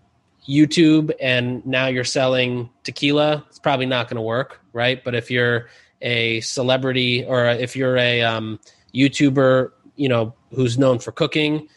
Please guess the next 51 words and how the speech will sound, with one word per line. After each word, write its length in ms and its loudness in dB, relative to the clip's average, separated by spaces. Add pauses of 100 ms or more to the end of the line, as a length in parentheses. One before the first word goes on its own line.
(140)
and 140 -8
you're 80 -6
selling 360 -4
caraway 480 0
pots 280 -2
and 120 -6
pans, 340 -2
that's 160 -4
probably 260 0
something 320 -2
that's 180 -6
gonna 180 -4
work. 340 -4
So 260 -2 (500)
I 140 -4
always 220 -2
tend 200 -6
to 60 -4
look 200 -6
for, 360 -4
for 140 -8
something 340 -4
in 120 -6
that 220 -4
space, 340 -8
but, 360 -6 (880)
but 100 0
I 100 2
think 420 -2
overall 520 2
distribution 680 -2
is, 200 -4
like, 300 -4
you 60 -4
know, 140 -2
it's 140 -8
now 200 0
the 120 -4
name 200 -2
of 80 -4
the 60 -8
game, 320 -4
right? 260 -4
It's 220 -8
like 220 -2
the 80 -6
first 260 -2
question 320 -2
investors 460 -4
ask 360 -2
is, 240 -6